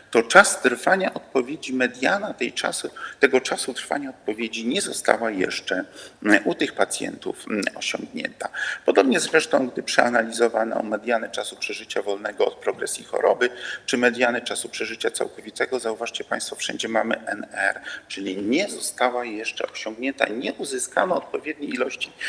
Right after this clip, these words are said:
zdarzeń pozwalającej na wyliczenie, mm, poszczególnych median. E, i to, proszę państwa,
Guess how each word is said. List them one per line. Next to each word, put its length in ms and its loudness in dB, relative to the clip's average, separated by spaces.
zdarzeń 380 6
pozwalającej 760 -4
na 200 -6
wyliczenie, 800 2
mm, 400 2
poszczególnych 640 -2
median. 380 -12
E, 300 12
i 100 2
to, 140 8
proszę 260 6
państwa, 680 2